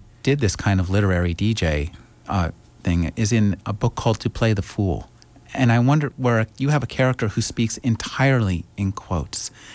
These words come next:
And I wonder if you'd care to talk about researching that character, how you created that character. Uh, that sounds like a kind of a mind-boggling experience to try to write that.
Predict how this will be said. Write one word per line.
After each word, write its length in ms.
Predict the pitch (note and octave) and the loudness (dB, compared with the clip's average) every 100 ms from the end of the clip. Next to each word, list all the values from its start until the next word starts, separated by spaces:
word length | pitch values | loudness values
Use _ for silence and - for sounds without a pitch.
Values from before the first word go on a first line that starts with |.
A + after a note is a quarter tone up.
| - - | -20 -4
And 80 | A#2+ | 2
I 60 | A#2+ | 2
wonder 240 | D3 G#3 | 2 0
if 140 | G3+ | -2
you'd 100 | C3 | -4
care 200 | - B2 | -2 -2
to 60 | F#2+ | -2
talk 300 | - G#2+ G#2 | -2 -2 -2
about 320 | E2+ F2 D#2+ - - _ | -2 0 -2 -6 -20 _
researching 640 | G#2+ A2+ - D3+ - G2+ | -2 0 0 0 2 2
that 200 | F#2 F#2+ | 2 -2
character, 500 | - G#2 G#2 G2+ G2+ - - | -4 0 0 0 -2 -4 -10
how 160 | - C3 | -4 0
you 120 | D#3+ | 2
created 460 | E3 - A#2+ B2 B2 | 0 0 2 2 2
that 180 | A2+ - | 0 -2
character. 580 | A#2 A2 G2+ G#2+ G2+ - | 0 0 0 -2 -2 -4
Uh, 160 | - A#2+ - | -2 -2 -2
that 340 | A2+ - F3 - | -4 0 0 2
sounds 360 | D#3+ C3+ B2 - - - - | 2 2 0 -8 -18 -12 -6
like 120 | B2+ | -6
a 20 | |
kind 200 | - A#3 | -2 2
of 40 | |
a 80 | G2+ | 2
mind-boggling 1000 | F2+ G2 A#2+ G#2 F#2 F#2 F#2 F2 F2 E2+ E2 - - - | 4 4 4 2 2 0 0 -2 0 -2 -6 -12 -20 -8
experience 640 | F2+ - - G#2+ G2+ D#2+ D2+ | -6 -6 -2 2 2 2 -2
to 80 | - | -6
try 180 | F#2+ F2 | -2 -2
to 80 | |
write 280 | D#2+ F2 F2 | 0 -2 -2
that. 280 | C#2+ C2 A#1 | -4 -8 -8